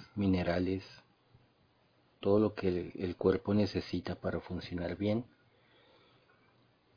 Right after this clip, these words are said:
pues una persona puede, digamos que va a tener más ventajas durante el día, más, eh, posibilidades de llevar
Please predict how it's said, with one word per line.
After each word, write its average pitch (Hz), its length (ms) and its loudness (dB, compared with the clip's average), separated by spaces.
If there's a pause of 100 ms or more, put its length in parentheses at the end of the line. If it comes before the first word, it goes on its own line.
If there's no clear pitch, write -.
(560)
pues 90 520 0
una 104 200 6
persona 92 500 2
puede, 95 840 2 (1500)
digamos 113 400 4
que - 100 2
va 95 80 6
a 95 80 -2
tener 107 440 2 (1500)
más 101 300 4
ventajas 101 560 4 (480)
durante 90 420 0
el 82 120 -6
día, 101 340 -4 (380)
más, 90 280 -2 (120)
eh, 95 420 2 (1200)
posibilidades 92 840 4
de 98 140 2
llevar 85 480 -2